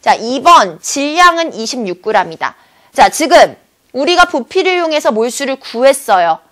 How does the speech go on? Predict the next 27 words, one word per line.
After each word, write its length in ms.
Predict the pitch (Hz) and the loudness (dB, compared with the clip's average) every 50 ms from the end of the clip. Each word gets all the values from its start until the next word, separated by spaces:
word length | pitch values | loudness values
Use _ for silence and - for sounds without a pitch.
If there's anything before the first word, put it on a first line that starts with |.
| _ _ _ _ _ | _ _ _ _ _
그럼 300 | - - 330 320 294 - | 0 2 2 2 2 -2
이 220 | - 226 262 285 302 | -6 -4 -2 -2 -2
몰수가 880 | 226 254 277 302 311 294 - - - 330 339 311 339 359 359 370 370 | 0 -2 -2 -2 -4 -6 -6 -8 -6 -6 -4 0 4 6 6 6 4
질량이 640 | 370 370 - - 254 240 247 254 247 262 262 262 262 - | 2 -4 -8 -6 -6 -2 0 2 2 2 0 -2 -6 0
얼마인지를 920 | - 202 196 202 208 220 240 294 330 330 330 330 320 311 - - 294 269 285 | 0 2 2 4 2 2 2 0 0 0 -2 -4 -6 -8 -8 -6 -6 -6 -6
묻고 360 | 214 180 175 - - 226 226 | -6 -6 -8 -8 -6 -6 -6
있는 220 | 196 190 190 196 | -6 -6 -8 -6
거죠. 500 | 175 170 165 160 - 240 233 208 175 151 - - _ _ | -6 -6 -4 0 2 4 4 4 2 0 -4 -10 _ _
자, 160 | _ - 226 208 | _ -2 -2 -2
그럼 200 | 233 233 226 233 | 0 -4 -4 -6
질량은 460 | - - 285 294 311 311 311 302 262 | -6 -4 0 0 0 0 2 0 -2
어떻게 320 | 208 185 - - 277 262 262 | -2 -4 -4 -2 -2 -2 -2
구해요? 580 | - 226 233 233 226 220 220 233 277 294 - - _ _ _ _ | -2 -2 -2 0 0 2 4 4 4 4 2 -2 _ _ _ _
자, 200 | _ 240 202 - - | _ 0 0 0 -2
일 300 | - 277 330 359 381 381 | -4 -6 -4 -4 -2 0
몰의 340 | 381 392 392 392 381 370 370 | 2 2 4 4 2 0 0
질량의 460 | - 339 330 320 320 302 302 302 285 | -4 -4 -2 0 0 0 0 -2 -4
몰수를 560 | 208 220 233 247 247 - - 302 294 302 302 | -2 -4 -4 -4 -6 -8 -10 -8 -8 -8 -6
곱해주면 560 | 247 - - - 233 226 202 202 208 196 202 | -6 -8 -6 -4 -6 -6 -4 -6 -6 -6 -8
됩니다. 640 | 196 196 175 175 175 170 160 160 165 165 160 160 165 | -8 -10 -12 -10 -10 -6 -6 -4 -4 -4 -6 -8 -8
지금 300 | - - 208 185 202 208 | -8 -6 -4 -4 -4 -2
일 160 | 262 339 370 370 | -2 -4 -2 0
몰의 320 | 370 381 381 359 359 - | 0 0 2 0 0 -2
질량 400 | 302 302 277 277 277 277 294 285 | -2 -4 -2 0 0 0 -2 -4
분자량 640 | - - 202 196 196 202 226 220 214 220 220 226 220 - | -8 -10 -10 -8 -2 2 4 4 6 4 2 2 0 -6
이십육으로 600 | 185 175 - 214 202 190 180 170 185 180 185 180 | -10 -10 -10 -8 -8 -8 -8 -8 -8 -8 -8 -8
구했으니까, 960 | - - 185 202 214 220 - - 202 180 165 - - 208 226 226 208 180 113 | -8 -6 -4 -4 -4 -6 -6 -8 -10 -10 -10 -4 0 2 4 4 4 2 0